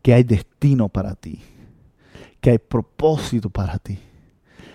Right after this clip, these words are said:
que hay una promesa y hay oportunidades esperándote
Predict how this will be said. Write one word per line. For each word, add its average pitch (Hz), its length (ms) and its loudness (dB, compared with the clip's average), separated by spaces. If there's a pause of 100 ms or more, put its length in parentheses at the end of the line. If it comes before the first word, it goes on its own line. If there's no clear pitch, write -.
(160)
que 147 100 4
hay 143 100 6
una 147 180 4
promesa 160 720 4
y 135 100 8
hay 139 160 8
oportunidades 135 1080 4
esperándote 135 920 2